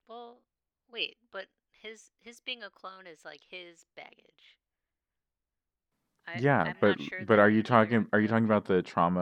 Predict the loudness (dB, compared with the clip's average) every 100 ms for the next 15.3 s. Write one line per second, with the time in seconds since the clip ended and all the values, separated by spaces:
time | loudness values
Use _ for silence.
0 | -2 -2 -2 -2 -6 -12 -6 -6 -6 -4
1 | -2 0 -2 -2 -4 -6 -10 _ _ 0
2 | 2 2 0 -14 -10 -10 -6 -6 -6 -12
3 | -12 -10 -16 -18 -20 -18 -14 -12 -12 -16
4 | -20 -20 _ _ _ _ -20 -18 -18 -20
5 | _ _ _ _ -20 -18 -18 -20 -20 _
6 | _ _ _ _ -20 -18 -18 _ _ _
7 | -16 -14 -12 -12 -16 _ _ -20 -18 -18
8 | -20 -20 _ _ _ _ -20 -20 -20 -20
9 | -20 -18 -14 -14 -18 _ _ _ _ _
10 | _ -20 -20 _ -20 -20 _ _ -20 -20
11 | -20 -20 _ _ _ _ -20 -20 _ _
12 | _ _ _ -20 -20 -20 -20 -20 -20 -20
13 | -20 -20 -20 -20 _ -20 -20 -20 -20 -20
14 | -18 -20 -18 -20 -20 -12 -12 -12 -18 -18
15 | -18 -20 -20